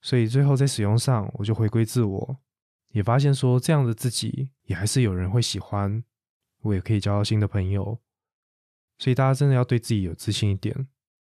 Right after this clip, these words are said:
去认真了解自己的强项以及弱项。那也不是说要去碰红，把自己说得多厉害，然后把自己的所有缺点全部藏起来。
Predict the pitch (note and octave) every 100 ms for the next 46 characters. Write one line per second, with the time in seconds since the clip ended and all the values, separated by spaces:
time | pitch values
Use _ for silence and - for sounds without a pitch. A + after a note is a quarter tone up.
0 | _ _ _ _ - D3+ D3+ D3 C#3 C3+
1 | A#2 A2 F#2+ - G2 F#2 F2+ G2 F#2+ G#2+
2 | G#2 F2 F2+ G#2 F#2+ A#2 G#2 A2+ _ _
3 | _ _ _ _ _ B2 A2 G#2 G2+ A#2
4 | B2+ C3 C3 B2 C3 - B2+ A2 G#2+ G2+
5 | A2 - G2 G2+ A2 G2 G#2+ F#2+ F#2 G#2
6 | G2 - A2+ - _ _ _ _ G#2 G2
7 | G#2+ F#2+ - G#2 F#2+ A2 G#2+ G#2+ G#2 G2
8 | F2 G2 G#2+ G#2 F#2+ G2 A2 - C3